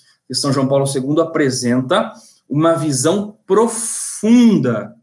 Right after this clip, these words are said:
profunda a respeito da sexualidade e afetividade. Então, é nesses termos que nós falamos, é, que é uma, um ensinamento radical. Não é um ensinamento fanático, é um ensinamento radical por quê? Porque é profundo, porque tem uma raiz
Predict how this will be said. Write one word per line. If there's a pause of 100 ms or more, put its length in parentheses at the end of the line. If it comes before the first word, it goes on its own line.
(540)
profunda (520)
a
respeito
da
sexualidade
e
afetividade.
Então, (280)
é
nesses
termos
que
nós
falamos, (480)
é,
que
é
uma,
um
ensinamento
radical.
Não
é
um
ensinamento
fanático,
é
um
ensinamento
radical
por
quê?
Porque
é
profundo,
porque
tem
uma
raiz